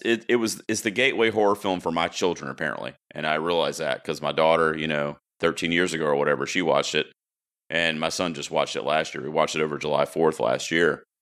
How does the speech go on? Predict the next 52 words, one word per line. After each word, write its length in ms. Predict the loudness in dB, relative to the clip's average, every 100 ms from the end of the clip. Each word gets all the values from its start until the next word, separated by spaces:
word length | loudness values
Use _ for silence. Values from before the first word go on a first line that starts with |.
| _ _ _ -6
And 120 | -2
it 60 | -2
was 180 | -2 -4
his 160 | -6
first 360 | -2 0 0 -2
official 600 | -6 0 0 2 2 2
horror 280 | 4 4 4
movie. 300 | 2 -2 -2
And 100 | -4
then 100 | -4
there's 200 | -4 -4
a 60 | -4
second 400 | 0 2 2 0
one 120 | 0
that 80 | 0
we 100 | 0
watched, 300 | 2 0 0
like, 140 | -4 -4
the 60 |
next 340 | -4 -4 -4 0
day 280 | 2 2 0
that's 200 | -4 -6
in 80 |
my 220 | -4 -4 0
honorable 320 | 0 0 0
mentions 300 | 0 -2 -6
I'll 100 | -4
get 160 | -2 0
to 120 | 0
here 120 | 0
in 60 | 0
a 40 |
minute, 320 | 0 0 -2 _ _ _ _ _ _ -4
which 180 | -2 0
is 60 |
a 40 | 2
little 160 | 2
more 160 | 2 -2
tame, 380 | -2 0 0 0
in 60 |
my 140 | -2 -4
opinion, 340 | -2 -4 -4
than 140 | -6 0
Jaws. 440 | 4 4 2 0
But 180 | 0 2
those 200 | 2 4
were 120 | 2
his 140 | 0
first 320 | 2 2 2 2
two, 400 | 4 4 2 -4 _ _ -20 _ _ -4
you 140 | 0
know, 500 | 2 2 0 -2